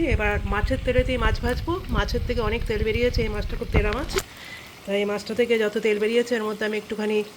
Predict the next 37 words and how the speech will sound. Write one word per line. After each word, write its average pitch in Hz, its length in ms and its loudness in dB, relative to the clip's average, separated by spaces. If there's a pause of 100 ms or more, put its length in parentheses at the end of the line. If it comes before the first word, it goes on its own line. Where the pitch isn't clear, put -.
(240)
জিরে 226 280 2
আর 226 140 6
রাঁধুনি 226 240 2
ফোড়ন 247 300 2
দিয়েছি। 269 240 0 (120)
এবার 220 160 0
এর 214 120 -2
মধ্যে 233 220 0
পেঁয়াজ 208 240 4
ফোড়ন 180 260 2
দেবো। 170 200 0 (1200)
যে 220 140 -8
বন্ধুরা 240 340 0
পেঁয়াজটা 240 420 0
দিয়েছি 254 300 -2
এটাকে 240 180 2
একটু, 240 300 -4
দেখুন 262 220 0 (140)
তেল 247 220 4
কিন্তু 254 240 -4
আমি 254 100 2
দিইনি 240 240 2
একদম, 185 380 0
মাছের 214 260 -2
থেকেই 226 180 -2
বেরিয়েছে 208 340 2
এত 180 120 -2
তেল। 175 200 -4 (960)
এটা 226 180 -4
অনেক 220 260 0 (120)
ওমেগা 226 420 -2
থ্রি 233 220 -4
ফ্যাটি 214 240 -4
অ্যাসিড 220 300 -4
রয়েছে 240 240 0
অনেক, 254 200 -2 (360)
তাই 214 320 -2